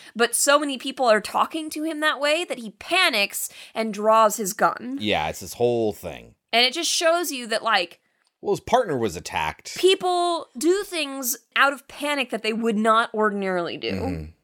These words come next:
Speaker 1: So the vet has been doing his best, helping the people that have been attacked
Speaker 2: So
Speaker 1: by Missus
Speaker 2: including one of the
Speaker 1: Espinosa.
Speaker 2: cops and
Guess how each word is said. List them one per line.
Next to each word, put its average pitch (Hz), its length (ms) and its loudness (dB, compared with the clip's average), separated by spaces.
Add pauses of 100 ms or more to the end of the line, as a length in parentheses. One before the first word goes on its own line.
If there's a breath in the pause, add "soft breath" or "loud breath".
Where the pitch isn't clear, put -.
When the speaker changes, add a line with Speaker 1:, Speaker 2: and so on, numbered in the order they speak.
(440)
Speaker 1:
So 262 580 2
the 226 200 0
vet 233 640 0 (100)
has 240 220 0
been 220 200 -4
doing 254 340 -4
his 202 220 -4
best, - 760 -2
helping 214 580 2 (120)
the 208 80 -2
people 196 560 -2
that 170 120 0
have 160 160 -8
been 165 240 -4
attacked - 600 -6
Speaker 2:
So - 120 0
Speaker 1:
by 180 80 4
Missus 160 220 2
Speaker 2:
including 131 280 2
one 127 160 4
of 160 60 2
the 185 60 4
Speaker 1:
Espinosa. - 100 -4
Speaker 2:
cops 135 480 2 (120)
and 113 800 -2